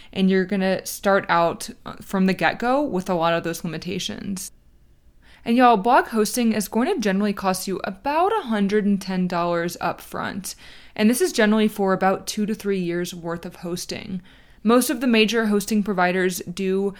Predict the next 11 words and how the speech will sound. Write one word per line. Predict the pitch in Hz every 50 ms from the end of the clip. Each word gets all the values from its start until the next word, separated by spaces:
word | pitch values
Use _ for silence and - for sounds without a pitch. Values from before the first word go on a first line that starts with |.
| - - - -
charge | - - 196 185 185 190
you | 202 -
annual | - - 175 180 185 190 185 180 180
rates, | 165 - 160 180 233 254 - - -
anywhere | - - 185 180 180 175 175
from | 175 - 190 180 180 180
twelve | - - - 175 170 170 180
months | 175 170 160 185 - -
to | - 180
thirty-six | 175 - 175 175 175 175 - - 170 170 - - -
months. | 208 226 240 269 269 - - - -